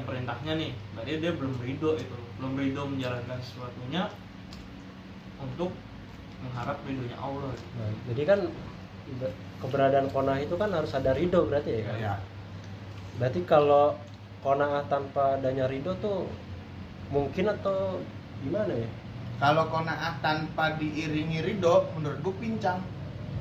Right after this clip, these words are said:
Speaker 2: Bisa tapi.
Speaker 3: Bisa, tapi ya nggak, nggak optimal. Ya sebatas ini aja sih, Bran, eh, istilahnya. Lo, eh, gua, gua kone-, kore-,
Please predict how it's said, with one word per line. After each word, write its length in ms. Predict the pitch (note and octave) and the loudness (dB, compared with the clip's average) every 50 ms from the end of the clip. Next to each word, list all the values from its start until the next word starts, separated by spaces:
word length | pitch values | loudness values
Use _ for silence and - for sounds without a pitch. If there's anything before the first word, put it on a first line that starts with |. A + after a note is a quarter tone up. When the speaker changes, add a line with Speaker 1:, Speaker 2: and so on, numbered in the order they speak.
| - - | -4 -2
Speaker 2:
Bisa 300 | - D3+ D3+ - F3+ D3+ | -2 0 2 4 4 4
tapi. 320 | C3+ B2 A#2+ - B2 C3 - - - - - | 4 4 2 0 -2 -4 -4 -6 -6 -4 0
Speaker 3:
Bisa, 480 | F#3 E3+ C#3 - - G3 G3+ - - - | 0 2 2 4 6 8 8 8 6 4
tapi 280 | D3+ - - - - | 0 0 0 0 0
ya 80 | - - | 0 2
nggak, 180 | C#3+ C3+ B2+ C3 C3 C3+ | 2 2 4 2 2 2
nggak 180 | C#3 C3+ C3 B2+ | 0 0 0 0
optimal. 460 | A2+ - - - C3 G#3 F#3+ G3+ A#3 A#3+ - - - - - - - - - - - - - - - - - - - - - - - - - - - - - - - - - - - - - - - - - - G3 - - - - - - - - - | 0 0 0 2 4 4 6 6 4 4 2 0 0 0 0 -2 -2 -2 -2 0 0 0 0 0 0 0 2 2 2 2 2 2 2 2 4 4 6 6 6 6 6 6 6 6 6 6 6 4 4 4 4 4 4 4 4 4 4 4 4 4 6 6
Ya 100 | F3 E3+ | 6 6
sebatas 460 | - F#3 F3 F3+ E3+ F3 F3+ F#3 F#3 | 6 6 6 6 6 6 6 6 6
ini 180 | - F#3 G3 F#3+ | 6 4 4 4
aja 300 | F#3 G3 A#3 B3 - - | 6 6 6 6 4 4
sih, 180 | - D3+ D3 C#3 | 2 2 2 2
Bran, 200 | D#3 F3+ G#3+ G#3+ | 4 4 4 4
eh, 340 | - - - D3 C#3+ C#3+ C#3+ C#3+ | 2 2 2 2 2 2 2 2
istilahnya. 460 | - - C#3+ D3 D3 D3 C#3+ C#3+ C#3 - - - - - - - - - - - - - | 2 2 4 4 4 4 4 4 4 2 2 2 2 2 2 2 2 2 2 2 4 6
Lo, 320 | E3+ F3+ G#3 G#3+ G#3+ - - | 6 8 8 8 6 6 4
eh, 400 | - C#3+ C#3+ C#3+ C#3+ C#3 C3+ C3+ C3+ - - - - - - - - - - - - - - - - - - - - - - - - - - - - - - - - - - - - - - - - | 4 4 4 4 4 4 4 4 4 4 4 4 4 4 4 4 4 4 4 4 4 4 6 6 6 6 6 6 6 8 8 8 8 8 8 8 8 8 8 8 8 6 8 6 8 8 8 8 8
gua, 160 | - - G#3+ A3+ | 8 10 10 10
gua 140 | - - - - | 10 10 10 10
kone-, 320 | G3+ G3 F#3+ F#3 - - | 10 10 10 10 10 10
kore-, 260 | - - - - - | 10 10 10 10 10